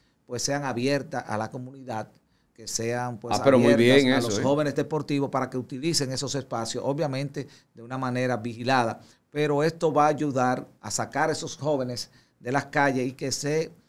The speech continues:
Speaker 1: involucren en mayores actividades deportivas, recreativas y culturales.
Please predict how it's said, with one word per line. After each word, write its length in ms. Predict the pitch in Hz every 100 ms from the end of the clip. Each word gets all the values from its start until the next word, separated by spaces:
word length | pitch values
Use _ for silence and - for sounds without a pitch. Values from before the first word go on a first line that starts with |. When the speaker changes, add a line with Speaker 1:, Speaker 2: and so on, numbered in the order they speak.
| _ _
Speaker 1:
involucren 720 | 131 131 127 139 170 151 131
en 60 | 127
mayores 420 | 123 131 143 120
actividades 560 | 123 123 123 123 127
deportivas, 920 | 104 - 113 101 139 139 131 127 123 127
recreativas 1000 | 110 113 117 117 113 147 165 160 147 - - -
y 80 | 117
culturales. 800 | 127 101 107 98 90 87 -